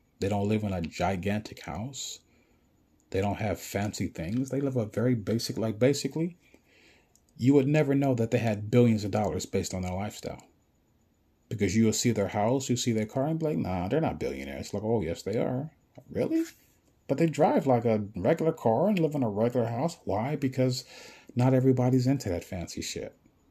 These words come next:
Like I said, it's not about the money, it's what you do with it. Like I said, you have plenty of people who have <laughs> tons of money,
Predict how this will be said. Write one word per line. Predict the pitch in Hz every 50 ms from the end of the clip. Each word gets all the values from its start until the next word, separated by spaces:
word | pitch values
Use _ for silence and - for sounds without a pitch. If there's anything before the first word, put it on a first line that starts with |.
| _ _ _ _ _ _ _ _ _ _ -
Like | - 120 -
I |
said, | - - - 151 143 135
it's | 113 -
not | 131 131 156 165 160
about | 151 151 160 147 -
the | - 92
money, | 95 104 139 151 123 92
it's | 90 - -
what | 123 123 - -
you | 98
do | 80 - 123 123
with | 107 - - -
it. | - - _ _ _ _ _ _ _ _ _ _ _ _ _ _ _ _ _ _ _ _ _ _ _ _ _ _ _ _ _ _ _ _ _ -
Like | - 131 135
I | 135
said, | 131 - 147
you | 156 156
have | 143 127 -
plenty | - - 175 190 185
of | 165
people | - - 185 180 - - 120
who | 113
have | 107 95 95 - - _ _ _ _ _ _
<laughs> | - - - - - - - - - - _ _ _ - 226 - _
tons | - - - 180 196 214 160 110
of | 101 90
money, | 85 62 57 64 65 -